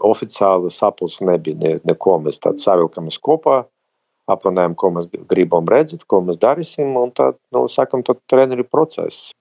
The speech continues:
Mēs visi paši zinām, ka mums, ko mēs gribam un ko vadība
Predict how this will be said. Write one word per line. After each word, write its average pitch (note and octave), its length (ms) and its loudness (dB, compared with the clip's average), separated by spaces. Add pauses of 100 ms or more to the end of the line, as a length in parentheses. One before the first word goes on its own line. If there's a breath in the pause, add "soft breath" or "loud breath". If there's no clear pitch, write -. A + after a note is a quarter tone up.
(140)
Mēs - 160 -2
visi - 240 -4
paši F2 400 -2
zinām, D#2+ 320 -2
ka F2 100 -2
mums, D2 440 -6 (500 loud breath)
ko G2 160 0
mēs E2+ 160 -10
gribam G2 340 4
un E2+ 160 -6
ko D#2+ 540 2 (100)
vadība D#2 440 -2